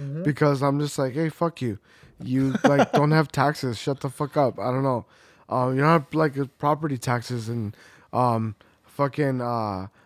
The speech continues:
Speaker 2: uh, uh, what is it? Uh, s-, uh, cost of living like you do over here in California.
Speaker 1: True.
Speaker 2: Like, I'm like, "Shut the fuck up."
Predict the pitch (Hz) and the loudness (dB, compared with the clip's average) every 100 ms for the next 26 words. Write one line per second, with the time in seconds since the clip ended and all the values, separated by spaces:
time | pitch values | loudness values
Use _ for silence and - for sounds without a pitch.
0 | _ 107 113 110 92 82 110 92 95 107 | _ -6 -4 -4 -6 -8 -8 -8 -6 -6
1 | 110 131 151 156 160 92 113 123 113 107 | -4 0 0 0 -2 -2 -2 -2 -2 -8
2 | - 117 92 82 64 73 73 80 - 151 | -12 -8 -6 -8 -12 -16 -18 -18 0 0
3 | 151 151 123 135 147 139 123 117 - 107 | 0 -2 0 0 2 0 -2 -6 -8 -4
4 | 120 113 110 113 110 104 107 117 113 - | -2 -2 -4 -6 -6 -8 -10 -10 -12 -12
5 | - 139 139 156 160 175 160 190 175 165 | -2 2 4 4 4 2 2 0 0 0
6 | 180 170 175 165 | 2 4 4 4